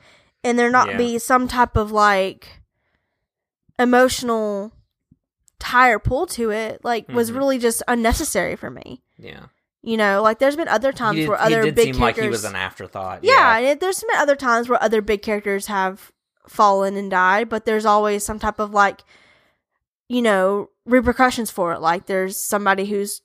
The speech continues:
Speaker 1: trying to take out the person that did it, or there's some, like, big, like, "Oh my gosh," like, you know what I'm
Speaker 2: Yeah.
Speaker 1: saying? There's, there's
Speaker 2: I hear
Speaker 1: more,
Speaker 2: you.
Speaker 1: like, there's, like, something to it. There's a heartstring.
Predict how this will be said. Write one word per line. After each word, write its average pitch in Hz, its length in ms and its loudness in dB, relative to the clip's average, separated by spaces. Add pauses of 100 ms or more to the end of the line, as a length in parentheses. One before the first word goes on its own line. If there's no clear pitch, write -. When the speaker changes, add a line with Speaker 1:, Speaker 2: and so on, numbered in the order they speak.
(140)
Speaker 1:
trying 196 240 2
to - 60 -16
take 202 140 -4
out 202 100 -4
the - 40 -18
person 226 200 -6
that 202 140 -2
did 226 180 4
it, 180 280 2
or 190 240 2
there's 196 300 -2
some, 202 200 -4
like, 196 280 0
big, 196 280 -2
like, 190 340 0 (340)
"Oh 285 80 -6
my 285 140 -6
gosh," 285 580 -10
like, 240 280 -10
you 294 120 -4
know 320 80 4
what 320 60 4
I'm 311 60 2
Speaker 2:
Yeah. - 60 0
Speaker 1:
saying? 302 200 2
There's, 262 220 4
there's 247 160 4
Speaker 2:
I - 40 0
hear 262 80 2
Speaker 1:
more, 262 80 6
Speaker 2:
you. 262 60 4
Speaker 1:
like, 247 140 2
there's, 254 200 4
like, 254 180 0
something 311 340 0
to 233 140 -4
it. 190 40 -4
There's 202 200 -4
a 190 60 -2
heartstring. 214 640 -8